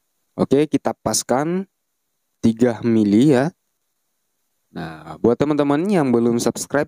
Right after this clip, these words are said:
silakan klik tombol subscribe agar teman-teman tidak ketinggalan video-video, eh, terbaru dari saya ya. Dan buat teman-teman juga yang suka video-video seperti ini, silakan klik tombol like.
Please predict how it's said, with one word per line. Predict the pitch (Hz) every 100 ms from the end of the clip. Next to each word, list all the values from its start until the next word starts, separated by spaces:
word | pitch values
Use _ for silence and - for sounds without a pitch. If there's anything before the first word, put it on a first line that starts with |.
| -
silakan | - 107 104 120 127
klik | 113 110 -
tombol | 104 101 98
subscribe | - - - 113 -
agar | 107 104 -
teman-teman | 98 101 92 101 120
tidak | 101 92 95
ketinggalan | 95 90 85 95 113
video-video, | - - 98 95 92 92 95 113 123 _ - _ _ _ -
eh, | 117
terbaru | 123 120 123 143
dari | 135 120
saya | 113 123 156
ya. | 120 120 -
Dan | 120 110
buat | 110 113
teman-teman | 117 113 113 120
juga | 113 117 143
yang | 135 110
suka | 107 - -
video-video | 107 107 104 104 107
seperti | 101 107 - - 90
ini, | 98
silakan | - 107 95 101 101
klik | - 98 -
tombol | 95 92 90
like. | 85 95 160 -